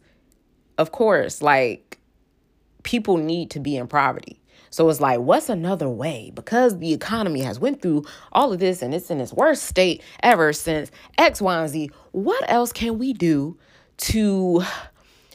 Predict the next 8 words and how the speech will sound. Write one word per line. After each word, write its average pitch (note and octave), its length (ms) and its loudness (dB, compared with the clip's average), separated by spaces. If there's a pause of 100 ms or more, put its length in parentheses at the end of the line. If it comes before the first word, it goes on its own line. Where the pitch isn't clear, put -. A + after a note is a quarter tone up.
to A3+ 200 0
secure G#3 460 0
some G3+ 160 -4
shit, - 160 -4
to E3+ 100 -4
control F#3 580 4
some D3 200 -4
shit? - 340 -4